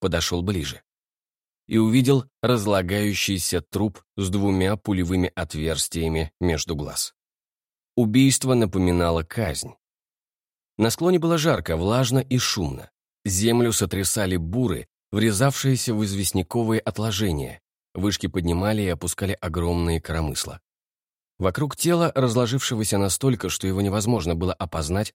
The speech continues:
собралась толпа. В одном из карманов обнаружили письмо. Его вытащили, расправили и прочитали. Письмо было адресовано Чарльзу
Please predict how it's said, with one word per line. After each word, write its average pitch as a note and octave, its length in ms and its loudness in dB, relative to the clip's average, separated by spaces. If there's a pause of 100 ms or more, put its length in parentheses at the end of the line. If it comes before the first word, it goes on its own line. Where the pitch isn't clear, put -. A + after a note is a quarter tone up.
(140)
собралась F#2 500 -4
толпа. - 420 -8 (720)
В F#2 60 0
одном A2+ 260 4
из A#2 80 -2
карманов G#2+ 560 0 (100)
обнаружили F#2 520 0
письмо. - 440 -6 (460)
Его B2+ 260 2
вытащили, A#2 480 -2
расправили F2 760 -2 (120)
и G#2 60 -6
прочитали. F#2 640 -6 (680)
Письмо G#2+ 400 2
было G#2+ 220 2
адресовано G2+ 800 -2 (220)
Чарльзу F2+ 680 -2